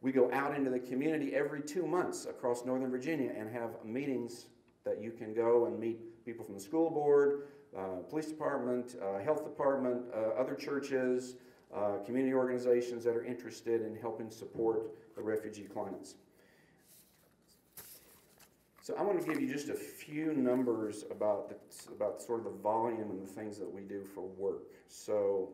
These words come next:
this is just talking about my office now and then the national picture. So over the past four fiscal years, we're on the federal fiscal year, our office has averaged resettling per fiscal year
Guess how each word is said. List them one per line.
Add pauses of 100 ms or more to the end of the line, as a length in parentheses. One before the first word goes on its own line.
(120)
this
is
just
talking
about
my
office
now
and
then
the
national (100)
picture. (1300)
So
over
the
past
four
fiscal
years,
we're
on
the
federal
fiscal
year, (920)
our
office (100)
has
averaged (600)
resettling (320)
per (340)
fiscal
year